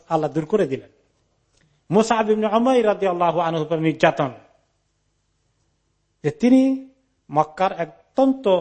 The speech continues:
একজন টকবগে যুবক ছিলেন, চেহারা অত্যন্ত সুন্দর, আর বাপ মায়ের একান্ত প্রিয় সন্তান, আর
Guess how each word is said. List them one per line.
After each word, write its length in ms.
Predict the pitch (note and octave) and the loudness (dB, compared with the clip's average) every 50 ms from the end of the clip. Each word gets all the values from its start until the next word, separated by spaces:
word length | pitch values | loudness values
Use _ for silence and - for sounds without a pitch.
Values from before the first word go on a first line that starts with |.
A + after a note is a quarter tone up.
| - - - - _ _ _ _ _ _ _ _ _ _ - C#3 C#3 | -2 -6 -16 -20 _ _ _ _ _ _ _ _ _ _ -20 -6 -4
একজন 340 | E3+ E3 D3+ C#3 E3 D#3 C#3+ | -4 -4 -2 -4 -6 -6 -2
টকবগে 520 | - - G#3+ A3 - - F#3 F3 D#3 D#3+ | 0 2 2 2 2 2 0 0 0 0
যুবক 300 | D3+ D#3+ D3+ D3+ D3 - | -2 -2 -2 -2 -4 -6
ছিলেন, 320 | - - E3+ G3 A#3 B3 B3+ - _ _ _ _ | -8 -10 -8 -6 -6 -8 -8 -12 _ _ _ _
চেহারা 300 | - G#3+ F#3+ G3 G3+ F#3+ E3 - - F3 E3 _ - | -2 0 0 2 0 -2 -4 -6 -10 -12 -12 _ -10
অত্যন্ত 360 | E3+ F3 - - G#3 G3+ F#3+ | -10 -10 -8 -10 -10 -8 -8
সুন্দর, 480 | F3 - - - A3+ B3 A#3+ C4 C4 B3+ - - _ _ _ _ _ _ - | -10 -8 -6 -4 -2 0 2 0 0 0 -4 -12 _ _ _ _ _ _ 0
আর 140 | E3+ E3+ E3 E3+ - | 0 0 2 2 0
বাপ 200 | E3+ D#3+ - F3 | -2 -2 -2 -2
মায়ের 180 | E3+ E3+ E3+ E3+ | -4 -4 -4 -4
একান্ত 360 | F3 F3 - B3 A#3 A#3 - | -8 -8 -6 -6 -6 -6 -8
প্রিয় 280 | - - - D#3 D3+ D3 | -10 -8 -4 -4 -4 -4
সন্তান, 640 | - - D3 C#3 C3 - C#3 C3 B2+ B2 A#2 A2+ _ _ _ _ _ _ _ _ _ _ _ _ _ | -4 -6 -8 -6 -4 -4 -4 -4 -4 -6 -12 -20 _ _ _ _ _ _ _ _ _ _ _ _ _
আর 320 | - D#3 D3 C#3 C3+ C3 | -2 -2 0 0 -2 -4